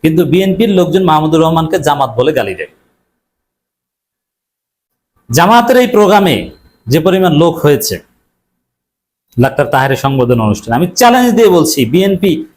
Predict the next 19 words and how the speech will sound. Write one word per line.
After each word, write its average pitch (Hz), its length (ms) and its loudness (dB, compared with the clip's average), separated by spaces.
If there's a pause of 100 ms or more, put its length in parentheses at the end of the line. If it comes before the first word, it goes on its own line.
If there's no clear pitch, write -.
এত 175 180 -2
পরিমাণ 185 380 2
লোক 156 240 2
উপস্থিত 175 500 0
করে 139 160 0
দেখাক 123 380 -2 (920)
যে 170 180 4
যেই 190 220 2
দল 196 260 4 (280)
টেকনাফ 196 460 2 (140)
থেকে 196 240 0
তেতুলিয়া, 190 500 2 (640)
রূপসা 196 360 2 (160)
থেকে 190 200 2
পাতুরিয়া, 180 480 2 (800)
ঢাকা 185 420 2
থেকে 190 240 2
নিউ 190 220 2
ইয়র্ক 180 260 4